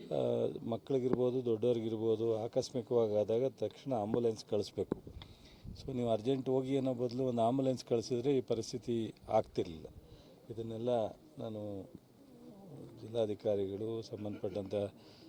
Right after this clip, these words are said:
ಆರೋಗ್ಯ ಇಲಾಖೆ ಅಧಿಕಾರಿಗಳೆಲ್ಲ ಕರೆದು ಸ್ಟ್ರಿಕ್ಟಾಗಿ ಇನ್ಸ್ಟ್ರಕ್ಷನ್ ಕೊಟ್ಟು ಮುಂದೆ ಈ ಥರದ್ದು ಯಾವುದೇ ಅನಾಹುತ ಯಾವುದೇ ತಾಲೂಕಿನಲ್ಲಿ, ಯಾವುದೇ ಜಿಲ್ಲೆಯಲ್ಲಿ ಆಗ್ದಂಗೆ ನೋಡ್ಕೊಳ್ತಕ್ಕಂಥದ್ದಕ್ಕೆ ಒಂದು ಕ್ರಮ ತಗೊಳ್ಳೋದು.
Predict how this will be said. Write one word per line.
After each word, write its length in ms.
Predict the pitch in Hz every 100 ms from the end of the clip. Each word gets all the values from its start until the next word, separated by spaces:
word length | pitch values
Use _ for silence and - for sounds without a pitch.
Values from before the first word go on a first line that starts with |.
| - - 151 131 120 123 - - - 101
ಆರೋಗ್ಯ 300 | 107 101 104
ಇಲಾಖೆ 360 | 101 98 -
ಅಧಿಕಾರಿಗಳೆಲ್ಲ 600 | 101 95 107 95 95 95 101 -
ಕರೆದು 360 | 104 98 107 90 - -
ಸ್ಟ್ರಿಕ್ಟಾಗಿ 460 | - 110 - 107
ಇನ್ಸ್ಟ್ರಕ್ಷನ್ 480 | 98 101 104 - 101
ಕೊಟ್ಟು 400 | 95 95 - 139 - - - - -
ಮುಂದೆ 440 | 113 123 123 120
ಈ 300 | 117 - -
ಥರದ್ದು 320 | 104 110 98
ಯಾವುದೇ 420 | 104 101 107 117 104 - - - -
ಅನಾಹುತ 440 | 113 110 110 101 131 123 -
ಯಾವುದೇ 320 | 113 104 117 123
ತಾಲೂಕಿನಲ್ಲಿ, 680 | 113 104 107 - 113 117 139
ಯಾವುದೇ 600 | 104 101 107 101 - - - -
ಜಿಲ್ಲೆಯಲ್ಲಿ 540 | 104 107 107 101 101 139
ಆಗ್ದಂಗೆ 540 | 107 98 113 110 107
ನೋಡ್ಕೊಳ್ತಕ್ಕಂಥದ್ದಕ್ಕೆ 1120 | 104 98 - 104 - 98 101 92 95 110 156
ಒಂದು 580 | 139 104 101 101 98 -
ಕ್ರಮ 280 | - 98 101
ತಗೊಳ್ಳೋದು. 560 | 98 95 95 107 151